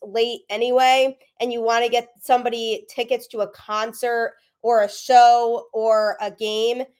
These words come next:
for their birthday, and you can't find tickets at reasonable prices on any of, you know, the usual culprits that you usually would look for to get tickets from, Game Time is the place to go. Absolutely, one hundred percent.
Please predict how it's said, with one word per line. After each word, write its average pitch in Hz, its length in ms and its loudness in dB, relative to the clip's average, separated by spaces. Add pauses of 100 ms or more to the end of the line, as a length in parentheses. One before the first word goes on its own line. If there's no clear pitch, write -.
(140)
for 247 140 -2
their 220 200 2
birthday, 254 800 -2 (300)
and 233 300 -2 (100)
you 214 320 -14
can't 269 320 -4
find 240 240 -2
tickets 240 340 -8
at 226 160 -2
reasonable 226 520 -6
prices 220 640 -6
on 208 240 -6
any 214 280 -4
of, 208 260 -6 (260)
you 226 100 -2
know, 202 260 -2 (240)
the 226 300 -6 (380)
usual 226 680 -6
culprits 233 640 -2
that 220 180 -2
you 220 80 -10
usually 208 600 -8
would 196 480 -2
look 196 360 -8
for 226 260 -4
to 220 120 -10
get 185 220 -4
tickets 220 380 -6
from, 262 360 0 (320)
Game 294 280 2
Time 285 340 0 (140)
is 254 380 4
the 240 100 0
place 247 380 0
to 240 120 -2
go. 208 460 0
Absolutely, 220 720 -4
one 202 280 -6
hundred 208 320 -6
percent. 208 540 -6